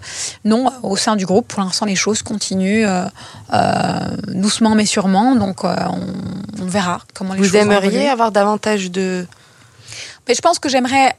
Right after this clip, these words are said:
Speaker 1: de plus en plus explorer d'autres choses. Ce qui se passe, c'est que mon métier, c'est un métier où je suis libre de faire ce que je veux parce que je suis la seule aux commandes. Mais c'est toujours d'une boîte à une boîte, quelque part. Donc, j'ai envie de faire des choses où je suis à la rencontre des gens. Les gens me fascinent énormément, donc j'aimerais être plus en contact avec,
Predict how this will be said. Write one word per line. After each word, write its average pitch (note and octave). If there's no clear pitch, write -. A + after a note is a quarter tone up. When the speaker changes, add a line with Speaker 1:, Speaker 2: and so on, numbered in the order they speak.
Speaker 1:
de G#3+
plus B3
en B3
plus C4
explorer A3+
d'autres B3+
choses. G3+
Ce -
qui G3
se -
passe, A3+
c'est G3+
que F#3+
mon G#3
métier, G#3
c'est -
un G#3
métier G3+
où A#3
je -
suis F#3+
libre G#3+
de G3+
faire F#3
ce -
que G3+
je F#3
veux A#3+
parce G#3+
que F#3
je F3
suis F3
la F#3
seule G#3
aux G3
commandes. G#3
Mais A3
c'est B3
toujours A3+
d'une A3
boîte A#3
à G#3+
une G#3+
boîte, A3+
quelque F#3
part. F3
Donc, G3
j'ai F#3+
envie F#3
de G3+
faire G3+
des F#3+
choses A#3+
où A3
je -
suis G#3
à F#3+
la F3
rencontre F#3+
des G#3+
gens. G#3
Les G3
gens A3+
me A3
fascinent G#3
énormément, F#3
donc G3
j'aimerais F#3+
être G3+
plus A#3
en A3
contact G#3+
avec, G3+